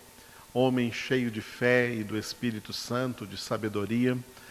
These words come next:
que, levado como réu diante do sinédrio judaico, dos sacerdotes, principais sacerdotes do judaísmo em Jerusalém, ele pregou para eles ali a palavra de Deus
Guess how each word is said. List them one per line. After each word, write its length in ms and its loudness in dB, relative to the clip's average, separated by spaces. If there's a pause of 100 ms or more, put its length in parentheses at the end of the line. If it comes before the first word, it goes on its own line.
(320)
que, 240 4
levado 800 6
como 240 0
réu 440 4
diante 480 -2
do 140 -6
sinédrio 960 2 (680)
judaico, 760 2 (100)
dos 160 -6
sacerdotes, 960 -2
principais 720 -2
sacerdotes 1200 -2 (240)
do 100 -4
judaísmo 840 0 (800)
em 240 2
Jerusalém, 760 0 (840)
ele 220 2
pregou 680 6
para 240 -2
eles 380 0
ali 260 0
a 60 0
palavra 540 -2
de 120 -6
Deus 560 -2